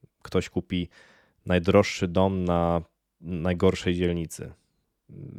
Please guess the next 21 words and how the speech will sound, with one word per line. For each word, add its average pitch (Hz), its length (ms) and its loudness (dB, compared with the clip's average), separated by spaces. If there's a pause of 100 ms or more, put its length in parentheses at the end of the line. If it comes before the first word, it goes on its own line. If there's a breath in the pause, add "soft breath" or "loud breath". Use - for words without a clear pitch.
(600)
Za 98 220 -2
szybko, - 600 -4
bez 95 480 -4
przemyślenia, 92 680 -2
bez 90 180 -6
przygotowania, 87 720 -4 (960 soft breath)
w 92 100 -10
złej 95 240 6
lokalizacji, 90 680 2
to 92 160 0
może 110 580 4
na 95 140 2
tym 98 160 -4
stracić. - 580 -8 (640)
I 143 100 -4 (320)
były 104 380 6 (140)
takie 90 300 0
osoby, 101 500 -2 (260)
są 85 200 -4
takie 87 260 -6
osoby, 87 400 0